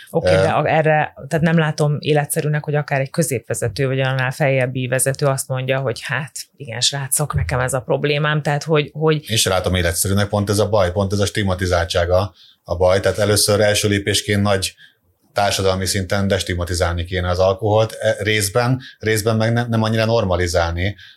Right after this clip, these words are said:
Speaker 2: mert hogy a családokról beszéltünk, ahány család szerintem annyi módon kezelik ezt a kérdést. Valamikor szégyellik, hogy van egy alkoholbeteg a családban, és elkezdik dugdosni a,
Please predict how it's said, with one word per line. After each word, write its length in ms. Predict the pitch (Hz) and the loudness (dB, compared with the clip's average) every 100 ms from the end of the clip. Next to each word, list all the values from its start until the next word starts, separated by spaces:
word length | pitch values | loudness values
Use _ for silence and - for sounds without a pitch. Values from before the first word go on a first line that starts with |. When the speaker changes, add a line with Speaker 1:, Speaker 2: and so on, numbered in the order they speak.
| - | -6
Speaker 2:
mert 180 | 98 101 | 0 2
hogy 120 | 107 | 4
a 400 | 107 110 131 - | 4 2 -2 -10
családokról 540 | - 113 98 95 104 95 | -2 0 2 2 2 2
beszéltünk, 680 | 107 - 120 113 113 113 | 2 2 0 2 0 0
ahány 320 | - 104 104 98 | 0 0 0 0
család 320 | 110 104 104 | 0 0 0
szerintem 340 | - 107 107 | 0 0 0
annyi 160 | 104 101 | 0 2
módon 360 | 107 107 92 82 | 2 2 0 -2
kezelik 340 | 85 87 85 | -2 -2 -2
ezt 200 | 87 - | -4 -4
a 40 | |
kérdést. 480 | 85 90 85 92 95 - - | -4 -2 -2 -2 -2 -6 -12
Valamikor 440 | - 104 98 104 110 | 0 2 2 0 0
szégyellik, 580 | - 110 110 113 123 123 | 2 2 2 2 0 0
hogy 100 | 95 | 0
van 120 | 95 | 2
egy 60 | |
alkoholbeteg 560 | 98 98 - 104 101 110 | 4 2 2 0 2 0
a 60 | 104 | 0
családban, 320 | 113 104 101 | 0 0 2
és 80 | 107 | 0
elkezdik 400 | 98 92 98 92 | 0 0 -2 -4
dugdosni 540 | 98 95 90 - 98 | -4 -2 -2 -2 -4
a, 180 | 92 | -4